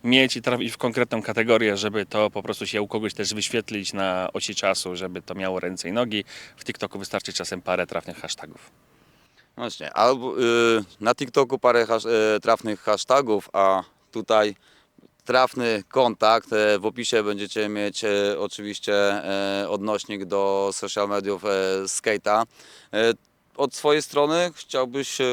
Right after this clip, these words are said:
Speaker 2: nie wiem, jeszcze jakoś za-, zachęcić, e, widzów, klientów może, e, bardziej, e, jak do ciebie, e, trafić?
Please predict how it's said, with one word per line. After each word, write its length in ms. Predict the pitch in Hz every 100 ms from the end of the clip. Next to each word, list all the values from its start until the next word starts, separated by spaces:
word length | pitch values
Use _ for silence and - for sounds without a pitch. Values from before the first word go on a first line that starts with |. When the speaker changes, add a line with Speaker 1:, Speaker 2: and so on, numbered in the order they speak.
| 123 104 113
Speaker 2:
nie 60 |
wiem, 100 | 101
jeszcze 220 | 95 - 98
jakoś 220 | 104 110
za-, 180 | 98 110 95
zachęcić, 720 | 104 107 117 117 - 117 - -
e, 200 | 104 101 _ - -
widzów, 400 | 92 110 117 -
klientów 560 | 120 139 175 160 101
może, 380 | 87 90 101 95 -
e, 240 | 104 104
bardziej, 520 | 98 110 104 95 110 98 - - -
e, 540 | 101 98 98 98 98 -
jak 220 | 113 113
do 100 | 113
ciebie, 400 | - 110 113 107 -
e, 320 | 104 104 101
trafić? 580 | 101 117 113 143 147 -